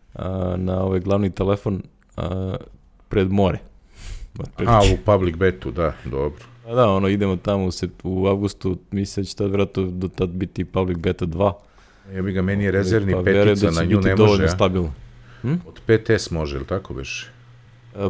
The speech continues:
Speaker 1: P T S, da, ja imam peticu kao testni telefon i zato ne mogu ni da ga probam sad.
Speaker 2: Meni je
Speaker 1: Probao
Speaker 2: to
Speaker 1: sam
Speaker 2: ono,
Speaker 1: sve moguće, ovaj, da
Speaker 2: telefon
Speaker 1: počnem
Speaker 2: sa
Speaker 1: i
Speaker 2: drugom
Speaker 1: neće.
Speaker 2: karticom, pošto je sin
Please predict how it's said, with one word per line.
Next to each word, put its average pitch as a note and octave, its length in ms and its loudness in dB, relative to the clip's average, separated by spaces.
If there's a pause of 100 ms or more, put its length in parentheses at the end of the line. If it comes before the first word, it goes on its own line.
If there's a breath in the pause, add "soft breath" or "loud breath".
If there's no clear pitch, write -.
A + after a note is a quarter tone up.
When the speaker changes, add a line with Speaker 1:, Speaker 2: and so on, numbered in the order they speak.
Speaker 1:
P A2 120 4
T G2+ 240 2
S, E2+ 60 0
da, F#2+ 100 2
ja G2 280 4
imam A#2 180 2
peticu A#2 480 0
kao G#2 200 2
testni G#2+ 380 0
telefon G#2 440 0
i G2 40 0
zato G2+ 240 0
ne G#2+ 80 2
mogu G#2 160 2
ni G2 80 2
da G2 80 2
ga F#2+ 120 0
probam F2+ 300 2
sad. D#2+ 240 -6 (1080 loud breath)
Speaker 2:
Meni E2+ 200 -6
je F2 40 -2
Speaker 1:
Probao G#2+ 180 4
Speaker 2:
to F#2+ 60 4
Speaker 1:
sam - 80 2
Speaker 2:
ono, F#2+ 80 2
Speaker 1:
sve G#2+ 260 2
moguće, G2+ 460 2
ovaj, F#2 180 2
da F#2 60 4
Speaker 2:
telefon F#2 280 2
Speaker 1:
počnem G2+ 200 -2
Speaker 2:
sa F#2 60 2
Speaker 1:
i F2 40 0
Speaker 2:
drugom F#2+ 280 2
Speaker 1:
neće. E2 180 -4
Speaker 2:
karticom, F2 720 -2
pošto E2+ 260 -6
je E2 60 -2
sin F2 360 -4